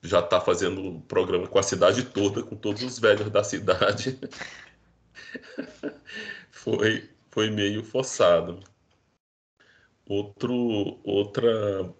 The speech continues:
outro ponto que eu acho que ficou um pouco, ficou um pouco pesado. Eu acho que até a, a autora, eu vi uma entrevista, li uma entrevista que ela fala sobre isso, que ficou tão pesado o livro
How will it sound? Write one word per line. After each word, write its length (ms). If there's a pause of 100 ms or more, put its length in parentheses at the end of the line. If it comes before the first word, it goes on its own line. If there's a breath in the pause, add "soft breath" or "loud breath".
(600)
outro 340
ponto 480
que 80
eu 120
acho 140
que 60
ficou 400
um 100
pouco, 960 (920)
ficou 420
um 60
pouco 840 (640)
pesado. 420
Eu 40
acho 100
que 80
até 260
a, 120
a 140
autora, 680 (580)
eu 200
vi 120
uma 120
entrevista, 640
li 120
uma 60
entrevista 580
que 140
ela 120
fala 300
sobre 340
isso, 280
que 80
ficou 260
tão 180
pesado 520
o 40
livro 520